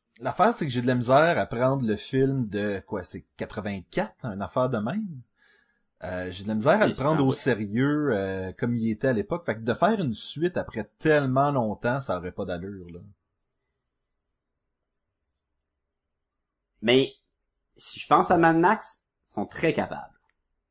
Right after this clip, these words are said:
Speaker 1: Mais Mad Max, c'est un reboot, c'est pas une suite.
Speaker 2: Non, c'est une suite. Il y a aucun, aucune origine, aucun report.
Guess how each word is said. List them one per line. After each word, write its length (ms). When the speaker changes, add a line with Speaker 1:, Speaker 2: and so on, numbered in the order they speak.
Speaker 1:
Mais 100
Mad 180
Max, 280
c'est 140
un 120
reboot, 480
c'est 120
pas 100
une 100
suite. 540
Speaker 2:
Non, 520
c'est 200
une 60
suite. 320
Il 60
y 20
a 100
aucun, 600
aucune 360
origine, 560
aucun 580
report. 540